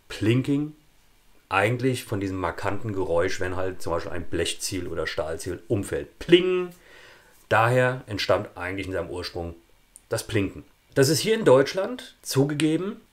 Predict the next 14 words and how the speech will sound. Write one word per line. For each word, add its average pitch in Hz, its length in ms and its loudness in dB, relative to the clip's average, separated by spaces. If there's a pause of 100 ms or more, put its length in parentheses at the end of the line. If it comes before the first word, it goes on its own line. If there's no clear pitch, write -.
nicht 139 440 4
überall 135 840 4 (360)
gleichermaßen 107 760 2
umsetzbar. 90 640 -6 (540)
Die 113 100 2
Schwierigkeit 123 800 4
hier 113 100 -2
in 107 80 0
Deutschland 151 580 -2
beim 90 240 -2
Plinking 131 520 0 (320)
sind 113 260 0
die 117 80 -2
Standrichtlinien. - 840 -6